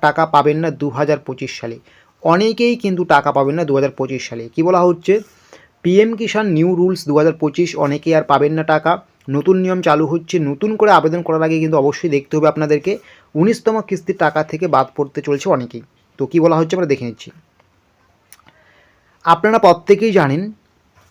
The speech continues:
যে কেন্দ্রীয় সরকার ও রাজ্য সরকারের অনেক গুরুত্বপূর্ণ প্রকল্প আছে, কৃষকদের জন্য গুরুত্বপূর্ণ প্রকল্প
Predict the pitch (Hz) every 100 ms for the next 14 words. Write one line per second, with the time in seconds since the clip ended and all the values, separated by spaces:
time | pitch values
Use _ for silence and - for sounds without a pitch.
0 | _ _ 147 135 151 147 - - _ _
1 | 170 175 170 208 - 202 202 202 180 147
2 | 139 175 196 190 185 175 180 _ - 147
3 | 147 135 143 180 165 180 170 147 135 160
4 | 160 165 143 180 214 - 180 185 180 190
5 | 180 180 175 147 139 160 170 170 165 139
6 | 160